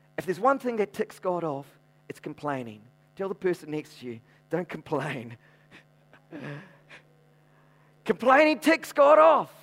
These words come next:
But there's something else. Something else that grabs God's attention. And he says, "That's I like." What does God like? He likes faith. He likes love.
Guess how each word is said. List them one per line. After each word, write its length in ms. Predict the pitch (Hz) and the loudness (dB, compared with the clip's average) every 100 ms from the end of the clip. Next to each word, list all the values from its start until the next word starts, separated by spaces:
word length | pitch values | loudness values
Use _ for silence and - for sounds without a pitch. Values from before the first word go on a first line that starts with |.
| _ _ _ _ _ _ _ _ _ _ _ _ _ _ _ _ _ _ _ _ _ _ _ _ _ _ | _ _ _ _ _ _ _ _ _ _ _ _ _ _ _ _ _ _ _ _ _ _ _ _ _ _
But 120 | - 233 | 0 2
there's 120 | 240 | 0
something 480 | - 311 320 294 269 | 2 0 2 0 2
else. 500 | 247 175 156 - _ _ _ _ _ _ _ _ _ _ _ | 2 0 -6 -20 _ _ _ _ _ _ _ _ _ _ _
Something 380 | - 233 240 233 | -4 -2 0 -2
else 160 | 220 202 | -2 -2
that 180 | 196 - | -4 -4
grabs 340 | 175 190 165 | -4 -4 -4
God's 280 | - 180 180 | -4 -4 -4
attention. 480 | 160 170 160 - 143 | -10 -10 -10 -12 -16
And 120 | 135 _ _ - | -18 _ _ -18
he 60 | |
says, 220 | 120 165 - | -10 -10 4
"That's 460 | 359 349 320 - - _ _ | 6 6 4 -2 -20 _ _
I 120 | 190 | -2
like." 540 | 190 196 185 156 135 - - _ _ _ _ _ _ _ _ _ _ _ _ _ _ _ - | 2 2 2 0 -10 -18 -20 _ _ _ _ _ _ _ _ _ _ _ _ _ _ _ 2
What 180 | 269 269 | 2 4
does 140 | 269 | 0
God 220 | 277 254 | 2 4
like? 240 | 247 269 262 - - | 6 4 2 -6 -4
He 180 | - 349 | 4 6
likes 360 | 320 320 - - | 6 4 0 -4
faith. 460 | - 330 294 165 - - - _ _ _ _ _ _ _ _ _ _ _ - | 2 4 4 0 -10 -16 -20 _ _ _ _ _ _ _ _ _ _ _ 4
He 140 | 311 | 6
likes 360 | 311 320 302 269 | 8 6 4 2
love. 460 | 311 311 302 180 | 6 8 6 2